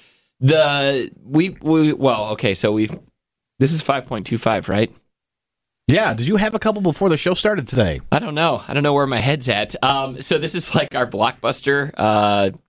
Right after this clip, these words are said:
Speaker 1: choice editors picks, choice picks, uh,
Speaker 2: Hollywood Video.
Speaker 1: Hollywood Video. Oh, that's, that was my first job, actually.
Speaker 2: Really?
Speaker 1: Hollywood Video.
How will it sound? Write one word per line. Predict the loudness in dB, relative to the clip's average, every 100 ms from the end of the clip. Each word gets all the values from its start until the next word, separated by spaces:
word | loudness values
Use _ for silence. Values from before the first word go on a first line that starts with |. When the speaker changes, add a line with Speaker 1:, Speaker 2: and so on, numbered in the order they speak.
| -2
Speaker 1:
choice | 2 2 -2 -8 -10 _ _ -2
editors | -2 0 -2 0
picks, | -2 -2 -6 -8 -10
choice | -4 -2 -2 -6
picks, | -4 -4 -4 -2 0
uh, | 2 2 -2 -4 _ _ _ _
Speaker 2:
Hollywood | -2 -2 0 -2 0
Video. | 2 2 4 4
Speaker 1:
Hollywood | 2 0 -2 -2
Video. | 0 2 2 0
Oh, | 0 0
that's, | -2 -6 -4
that | -2
was | -2 -2
my | -2
first | -2 0
job, | 0 0
actually. | -2 0 0 0 _ -6 2
Speaker 2:
Really? | 4 4 0 -4
Speaker 1:
Hollywood | -4 -2 -2 -2
Video. | 0 0 0 -4